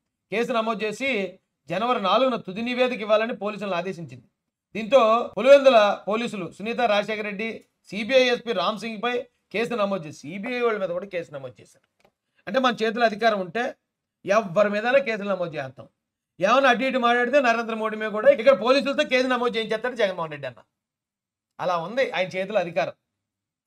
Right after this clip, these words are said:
చంపిన వాళ్ళందరూ బాగానే ఉన్నారండి. చంపినందుకు న్యాయం చేయండి అని అడిగినందుకు వారి మీద కేసులు పెట్టి వారిని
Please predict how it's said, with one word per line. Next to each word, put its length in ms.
చంపిన 260
వాళ్ళందరూ 320
బాగానే 240
ఉన్నారండి. 420
చంపినందుకు 760
న్యాయం 460
చేయండి 560
అని 120
అడిగినందుకు 840
వారి 300
మీద 160
కేసులు 420
పెట్టి 440
వారిని 580